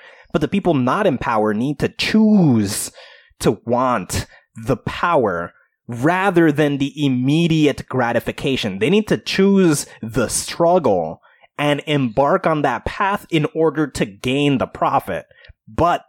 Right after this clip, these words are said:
they want the profit that they're just holding out for us. They're like, "You can take the hard road and make it where you wanna go, or you can take this thing I'm dangling right in front of your face that kinda sorta looks like it, and, uh, you can have that instead. And you can have it right now."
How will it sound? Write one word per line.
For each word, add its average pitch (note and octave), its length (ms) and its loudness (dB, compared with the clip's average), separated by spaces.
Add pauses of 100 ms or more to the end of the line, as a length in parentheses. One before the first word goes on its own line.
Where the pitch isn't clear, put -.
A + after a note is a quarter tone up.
(100)
they C#3 140 0
want C3 420 -2 (440)
the A2 80 -4
profit B2 380 -4
that G2+ 120 -6
they're G2+ 140 -2
just F#2 180 -8
holding F#2+ 360 -4
out G2+ 160 -6
for - 140 -10
us. - 160 -14 (240)
They're A#2+ 120 2
like, A2 240 -4 (160)
"You D#3+ 120 -2
can D#3 220 0
take - 260 -2
the F#2+ 100 -4
hard G3 300 2
road G#2 220 0
and F2+ 140 -6
make A#2+ 200 -4
it G2+ 140 -4
where G2+ 100 0
you F#2 160 -2
wanna G#2 240 -2
go, B2 340 2
or - 320 -4
you F#3 60 2
can G3+ 100 0
take B3 260 0
this G3+ 180 0
thing G#3+ 220 0
I'm C3 180 0
dangling C#3+ 500 0
right B2 180 2
in A#2+ 80 -2
front C3 200 2
of - 20 0
your G2 80 2
face C#3+ 240 2
that - 140 -6
kinda C3+ 280 -2
sorta C#3+ 320 2
looks G2+ 280 -2
like G#2+ 240 0
it, D#3+ 120 4
and, D#3 280 4
uh, F#3 240 0
you F#3 100 -2
can F3 120 0
have E3 160 -2
that D3+ 160 2
instead. C#3 460 -2 (380)
And G3 140 2
you F3 60 4
can - 80 0
have D3 120 0
it D3 40 2
right G#2 160 2
now." A#2 360 -2